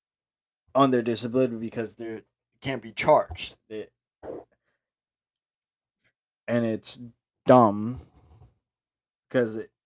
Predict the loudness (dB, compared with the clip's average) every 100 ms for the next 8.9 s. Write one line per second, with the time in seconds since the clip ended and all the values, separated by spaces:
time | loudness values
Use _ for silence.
0 | -4 2 2 2 4 4 4 0 -4 -8
1 | -10 -8 -10 -12 -18 -14 -12 -10 -10 -6
2 | -4 -6 -10 -12 -8 -4 -4 -4 -8 -12
3 | -8 -6 -6 -10 -14 -12 -8 -6 -4 -4
4 | -10 _ _ _ -4 0 2 2 2 0
5 | 2 6 6 4 0 -2 -4 -4 -6 -8
6 | -4 -2 0 0 0 -4 -6 -2 -2 -4
7 | -14 -16 -14 -12 -14 -14 -16 -6 -4 -2
8 | -4 -4 -4 -4 -4 0 0 -2 -10